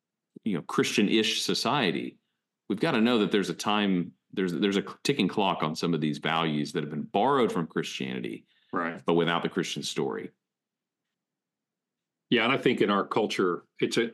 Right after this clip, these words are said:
Speaker 2: it is a good explanatory vehicle for why some of the things in our culture are running out of gas, uh, and that you begin to see the flower wilt, to use your analogy. I do think there's an,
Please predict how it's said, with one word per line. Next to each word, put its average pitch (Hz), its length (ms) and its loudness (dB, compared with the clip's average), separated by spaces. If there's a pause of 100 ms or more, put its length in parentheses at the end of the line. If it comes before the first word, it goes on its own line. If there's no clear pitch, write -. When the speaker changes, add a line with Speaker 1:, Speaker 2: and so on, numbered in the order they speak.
Speaker 2:
it 143 160 2
is 110 160 2
a 110 40 4
good 113 320 2
explanatory 113 1200 0
vehicle 90 680 -2
for - 240 0 (120)
why 101 580 2 (560)
some - 380 0
of 90 220 0
the 90 80 -2
things 101 340 0
in 95 80 0
our 87 120 -2
culture 92 420 0
are 82 100 2
running 85 300 0
out 78 100 -2
of 78 80 -8
gas, - 460 -4 (260)
uh, 87 300 0 (340)
and 92 260 0
that 90 160 -2
you 98 120 2
begin 90 300 2
to 80 60 0
see - 140 2
the 82 80 0
flower 82 380 0
wilt, 85 400 -4
to 95 100 4
use 82 260 0
your 85 140 0
analogy. 82 640 -2 (720)
I 123 140 2
do 131 200 4
think 135 340 0
there's 104 520 4
an, 101 240 2